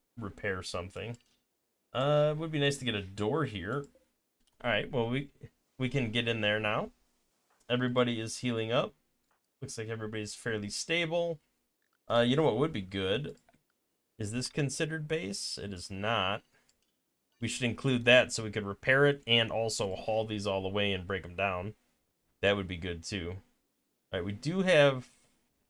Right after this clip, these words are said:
what appears to be a decent amount of, uh,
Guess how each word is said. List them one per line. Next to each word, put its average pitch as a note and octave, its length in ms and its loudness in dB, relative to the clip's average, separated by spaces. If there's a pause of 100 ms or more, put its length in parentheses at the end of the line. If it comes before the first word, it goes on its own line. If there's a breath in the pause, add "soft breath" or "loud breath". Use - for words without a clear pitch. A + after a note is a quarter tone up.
what A2+ 220 -14
appears F#3 460 -4
to C3 80 -2
be B2 160 6
a A2 80 4
decent B2 420 0
amount A2 320 4
of, G2+ 460 2
uh, F#2 400 2